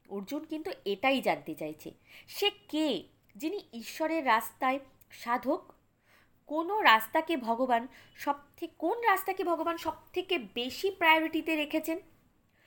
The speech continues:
যদি ভগবানকে সাকার রূপে ভক্তি করা হয় ও পুজো করা হয়, আবার যদি ভগবানের নিরাকার রূপের বা নিরাকার ব্রহ্মের উপাসনা করা হয়, এটা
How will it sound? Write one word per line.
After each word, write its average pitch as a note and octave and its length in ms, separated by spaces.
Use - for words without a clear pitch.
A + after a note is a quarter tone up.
যদি B3 380
ভগবানকে C#4+ 640
সাকার C4+ 640
রূপে E4+ 260
ভক্তি - 380
করা F#3+ 300
হয় E3+ 540
ও C#4 80
পুজো C4+ 320
করা A#3+ 260
হয়, F3 360
আবার G3 460
যদি A#3+ 500
ভগবানের C#4 600
নিরাকার A#3+ 640
রূপের D#4 340
বা G#3+ 260
নিরাকার B3 500
ব্রহ্মের B3 600
উপাসনা C#4 440
করা E3+ 340
হয়, D#3+ 200
এটা F#3 340